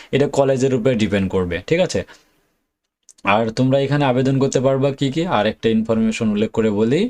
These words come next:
যে এখানে অনলাইনে তোমরা আবেদন করতে পারবা পনেরো তারিখ থেকে উনিশে ফেব্রুয়ারি, অনেকটা সময় রয়েছে। তুমি যেই দিন আ-, কলেজে আবেদন করতে পারলেই, সিট ফাঁকা থাকলে তুমি কিন্তু আবেদন করতে পারবা। আবেদন করা মানে ভর্তি হয়ে গেলা, আর কলেজে যোগাযোগ করে তোমার ফিগুলা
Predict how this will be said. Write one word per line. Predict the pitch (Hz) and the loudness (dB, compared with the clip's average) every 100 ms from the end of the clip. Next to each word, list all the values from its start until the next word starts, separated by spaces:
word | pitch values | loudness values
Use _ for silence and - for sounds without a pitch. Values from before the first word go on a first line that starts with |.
| - - - - | -6 -18 -16 -6
যে | 98 110 | -2 0
এখানে | 104 117 117 | 0 0 2
অনলাইনে | 113 113 117 123 127 | 2 2 2 2 0
তোমরা | 123 120 | 0 2
আবেদন | 104 107 113 113 | 2 2 0 0
করতে | 113 127 | 0 -2
পারবা | 107 120 120 147 151 | 0 0 2 0 0
পনেরো | 131 123 120 | 0 2 2
তারিখ | 117 120 123 110 | 2 0 0 -2
থেকে | 147 143 | -2 0
উনিশে | 170 131 127 127 120 | 0 2 2 0 0
ফেব্রুয়ারি, | 113 101 101 95 | 0 0 0 2
অনেকটা | 95 104 107 127 | 2 0 0 -2
সময় | - 123 123 | 0 0 2
রয়েছে। | 123 135 180 208 - - - - | 2 0 0 -2 -6 -20 -10 -2
তুমি | 131 151 | 0 2
যেই | 139 143 | 2 2
দিন | 165 | 2
আ-, | 156 139 - - | 2 -2 -6 -6
কলেজে | - 135 147 160 | 0 2 2 0
আবেদন | 131 135 147 139 | 2 0 0 0
করতে | 151 - 170 | 0 0 0
পারলেই, | 165 160 180 254 294 | 2 2 0 0 -2
সিট | - 156 151 | -2 -2 -2
ফাঁকা | - 143 151 | -2 0 2
থাকলে | 160 185 | 0 0
তুমি | 190 160 151 | 0 2 2
কিন্তু | 139 | 2
আবেদন | 123 110 104 | 2 2 0
করতে | 101 - 98 | -2 0 0
পারবা। | 90 92 | 0 0
আবেদন | 98 104 104 220 | 0 2 0 0
করা | 113 113 | 0 2
মানে | 143 143 | 2 0
ভর্তি | 143 147 | 0 0
হয়ে | 147 147 | 0 2
গেলা, | 165 247 - - - - | 0 -2 -8 -18 -12 -6
আর | 101 98 | -4 0
কলেজে | 120 120 139 131 | 0 2 0 0
যোগাযোগ | 131 135 151 | 0 2 0
করে | 151 226 | 0 0
তোমার | 240 123 117 | 0 -2 -2
ফিগুলা | 127 117 117 | -2 0 0